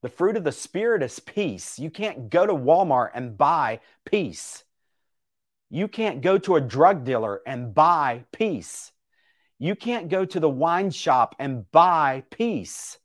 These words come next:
You can't go to an island and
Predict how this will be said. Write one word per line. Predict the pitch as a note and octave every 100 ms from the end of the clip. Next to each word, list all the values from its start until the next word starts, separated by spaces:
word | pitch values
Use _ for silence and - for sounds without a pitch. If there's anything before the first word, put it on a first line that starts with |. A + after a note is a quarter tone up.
| _ _ _ _ _ _ _ _ _ _ _ _ _ _ _
You | - E3+
can't | - B3+ C4 F3+ C3+
go | - G3+ G3+ D#3+
to | - F3+
an | D#3 D3 -
island | D#3 F#3+ G3 D3 B2+ B2+
and | D3 C#3+ C3 F#2+